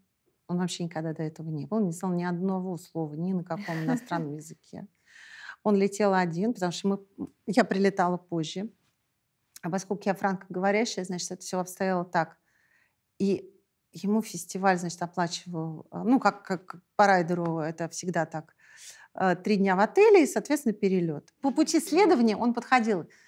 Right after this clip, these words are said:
Speaker 1: он з-, звонил и говорил: «Слушай, я не знаю, что делать, вообще не знаю, где я нахожусь, что такое». А, он подходил к любому человеку или к полицейскому, <laughs> давал
Speaker 2: Мгм.
Speaker 1: трубку, и, значит, вот так мы его довели до,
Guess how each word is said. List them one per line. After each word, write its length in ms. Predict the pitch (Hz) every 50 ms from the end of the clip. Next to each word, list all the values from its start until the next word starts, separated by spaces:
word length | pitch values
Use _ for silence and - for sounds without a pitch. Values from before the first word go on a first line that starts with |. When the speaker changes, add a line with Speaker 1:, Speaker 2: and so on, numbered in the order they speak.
| - - - - -
Speaker 1:
он 240 | - 214 220 214 208
з-, 280 | 190 190 - - -
звонил 480 | 185 190 208 220 233 226 262 311 311 247
и 40 | 202
говорил: 260 | 180 190 196 190 185
«Слушай, 360 | 180 - - 180 - - - 170
я 100 | 190 214
не 80 | 214 196
знаю, 200 | 180 185 170 165
что 160 | - - 175
делать, 320 | 180 220 220 226 214 220
вообще 240 | - - - - - 175
не 60 | 165
знаю, 220 | 165 - 170 165
где 120 | 156 - 160
я 60 | 156
нахожусь, 420 | 165 - - - 175 185 208 208
что 180 | - - - -
такое». 440 | - - - _ - 208 214 214 196 _ _ _ _ _ - - - _ _ _ _ - -
А, 340 | - 185 190 185 165 - -
он 120 | 202 202
подходил 420 | - 190 - - 226 202 196 190 180
к 80 | -
любому 280 | 208 190 185 196 202 190
человеку 380 | 190 - - 254 311 311 - 202
или 100 | 196 185
к 100 | 180 190
полицейскому, 640 | - 202 196 196 196 - 269 277 269 - - 196 180
<laughs> 220 | 170 180 - -
давал 140 | - 247 - -
Speaker 2:
Мгм. 80 | 254 233
Speaker 1:
трубку, 520 | 240 226 254 285 339 339 339 - - 233
и, 60 | 220
значит, 380 | 208 196 214 214 214 - - _ -
вот 180 | 196 185 _
так 200 | - 214 214 214 - 269 240 - - - - - - - _ -
мы 100 | 208 226
его 140 | 226 202 208
довели 440 | 196 190 208 208 233 226 214 208 185
до, 840 | 175 170 185 180 180 175 170 170 170 165 165 165 165 160 160 156 -